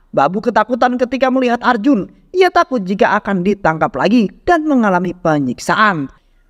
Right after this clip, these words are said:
Arjun membawa Babu pergi ke sebuah bangunan kosong dan memaksa Babu untuk mengaku melakukan pembunuhan. Arjun mematahkan satu jari tangan Babu.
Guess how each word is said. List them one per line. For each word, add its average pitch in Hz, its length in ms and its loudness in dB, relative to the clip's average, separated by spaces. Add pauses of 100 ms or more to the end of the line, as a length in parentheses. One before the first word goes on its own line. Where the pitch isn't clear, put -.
(480)
Arjun 240 320 -2
membawa 294 320 4
Babu 277 320 0
pergi 262 320 -2
ke 254 160 0
sebuah 202 400 -2
bangunan 208 400 0
kosong 233 320 -2
dan 349 160 2
memaksa 262 400 0
Babu 185 320 0
untuk 233 400 0
mengaku 226 480 2
melakukan 208 640 0
pembunuhan. 156 800 -2 (320)
Arjun 226 320 0
mematahkan 269 480 0
satu 247 400 0
jari 196 240 0
tangan 170 240 2
Babu. 208 400 0